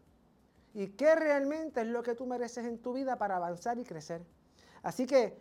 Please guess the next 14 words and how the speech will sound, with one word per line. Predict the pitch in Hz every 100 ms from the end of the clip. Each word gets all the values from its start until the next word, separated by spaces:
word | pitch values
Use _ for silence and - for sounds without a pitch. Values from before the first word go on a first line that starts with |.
| - -
no | 202 285
esperes | 285 285 285 311 285
a | 254
tener | 226 226 262
confianza | 277 269 254 240 254 320 359 - 330 320
para | 233 190
actuar. | - 220 226 233 233
Actúa | 202 - - 349 349 320
y | 269
la | 233
confianza | 220 208 208 208 233 233 254
llegará | 254 240 240 277
como | 269 233 220
consecuencia | 208 196 196 190 254 339 311 233 196